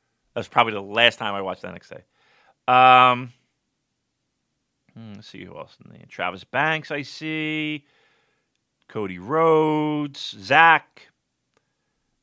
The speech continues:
uh, Shea Samuels.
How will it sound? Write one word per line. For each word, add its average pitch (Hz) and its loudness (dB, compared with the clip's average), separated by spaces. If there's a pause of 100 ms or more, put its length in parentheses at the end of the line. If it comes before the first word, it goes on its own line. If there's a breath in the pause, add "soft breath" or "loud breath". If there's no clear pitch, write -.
(100)
uh, 90 -8
Shea 95 -16
Samuels. 151 -8